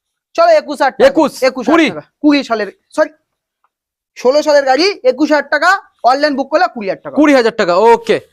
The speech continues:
Speaker 2: দেখে নিন, গাড়ি ফ্রেশ আছে, একবার শোরুমে আসুন, গাড়িগুলোকে টেস্ট ড্রাইভ নিন, বুঝতে পারবেন।
Speaker 1: এবার
Speaker 2: নেক্সট মডেল ইউনিকর্ন।
Speaker 1: ইউনিকর্ন দেখাবো দাদা, স্ট্যান্ডার্ড গাড়ি।
Speaker 2: আচ্ছা।
Speaker 1: চালিয়ে সেই মজা।
Speaker 2: সেই মজা।
Speaker 1: সেই মজা। গাড়ির দাম থাকছে কত?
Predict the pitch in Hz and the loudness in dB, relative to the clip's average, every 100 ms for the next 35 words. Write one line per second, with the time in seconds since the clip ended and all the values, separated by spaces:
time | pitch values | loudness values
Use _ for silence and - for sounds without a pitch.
0 | _ _ 185 226 220 190 247 339 330 - | _ _ -2 0 0 -2 0 0 -2 2
1 | 285 254 185 165 147 196 247 240 226 254 | 2 2 0 0 0 0 -2 -2 -2 0
2 | 233 226 254 220 185 214 233 220 208 196 | 0 0 -2 -2 -2 0 2 2 0 0
3 | 240 247 202 196 233 240 214 262 - _ | -2 -2 -4 -4 0 0 0 -2 -6 _
4 | _ 233 294 349 175 285 285 285 269 311 | _ -2 0 0 0 2 2 2 2 2
5 | 381 370 370 370 349 339 302 311 320 247 | 2 2 2 2 2 2 2 2 0 -2
6 | - 247 285 311 277 269 269 226 - 208 | -4 -2 -2 -2 -2 -4 -4 -10 -8 -6
7 | 208 190 120 _ - 233 277 330 330 - | -2 -2 -2 _ 0 2 2 0 -2 -2
8 | 294 277 220 170 - - 285 330 302 226 | -2 0 0 -2 -6 -2 2 2 2 2
9 | 139 - 294 330 294 285 311 370 370 _ | -2 0 0 2 0 0 2 2 0 _
10 | _ _ _ _ - 262 320 254 277 285 | _ _ _ _ -2 -2 -2 -4 -2 -2
11 | 320 320 359 381 440 - _ _ _ - | -2 0 2 2 2 -4 _ _ _ -4
12 | 294 | 0